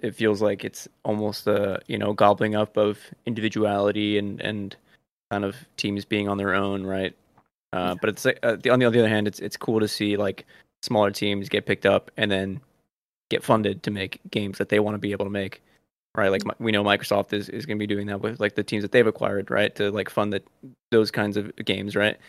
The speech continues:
Speaker 1: And, and PlayStation, of course, w-, with their own first-party studios, usually has, like, a lot of belief in, in what that team wants to make. So, yeah,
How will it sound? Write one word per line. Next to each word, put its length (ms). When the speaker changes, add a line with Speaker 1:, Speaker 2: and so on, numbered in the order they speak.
Speaker 1:
And, 200
and 140
PlayStation, 380
of 80
course, 220
w-, 540
with 120
their 100
own 140
first-party 400
studios, 520
usually 500
has, 220
like, 100
a 40
lot 140
of 60
belief 320
in, 180
in 180
what 180
that 200
team 240
wants 220
to 60
make. 220
So, 280
yeah, 200